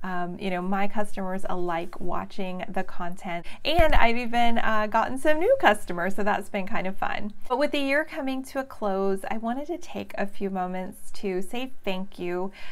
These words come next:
Um, I wanted to let you know how much I appreciate you, whether you've watched, this is the first video you've watched, or whether you watch my video every single week and, you know, you're commenting and liking it, sharing it with your friends.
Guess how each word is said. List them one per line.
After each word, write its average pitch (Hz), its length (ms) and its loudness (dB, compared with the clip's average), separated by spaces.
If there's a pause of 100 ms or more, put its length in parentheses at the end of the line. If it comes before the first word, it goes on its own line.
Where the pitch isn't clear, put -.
(180)
Um, 190 260 -6
I 202 120 -2
wanted 226 420 -4
to 196 520 -2 (100)
let 220 260 -6
you 233 140 -2
know 214 180 -2
how 262 340 -2
much 240 380 -2
I 190 100 0
appreciate 196 720 -2
you, 185 300 -2 (260)
whether 240 320 0
you've 233 280 -4
watched, 196 340 -2
this 226 140 -4
is 214 100 -2
the 208 160 0
first 226 340 -2
video 226 240 2
you've 208 300 -2
watched, 196 380 -2
or 185 140 -6
whether 202 280 -2
you 202 180 -4
watch 196 320 -4
my 196 140 -4
video 185 480 -2 (100)
every 233 340 0
single 196 420 -2
week 190 340 -4
and, 170 260 -6 (300)
you 185 100 -6
know, 165 80 0
you're - 140 -4
commenting 233 720 0
and 190 180 -2
liking 214 440 -2
it, 208 220 -4
sharing 208 360 0
it 196 100 4
with 202 140 -2
your 202 100 -2
friends. 190 600 -2